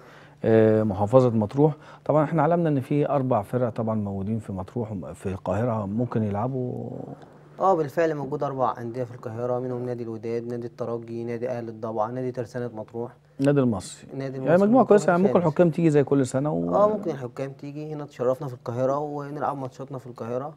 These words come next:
Speaker 1: طب كويس، دي حاجة برضو كويسة برضو.
Speaker 2: اه، دي حاجة المنطقة بصراحة يعني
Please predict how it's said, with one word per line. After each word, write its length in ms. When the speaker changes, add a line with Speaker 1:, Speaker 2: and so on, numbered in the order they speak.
Speaker 1:
طب 160
كويس، 240
دي 120
حاجة 140
برضو 260
كويسة 360
برضو. 200
Speaker 2:
اه، 120
دي 120
حاجة 220
المنطقة 440
بصراحة 540
يعني 420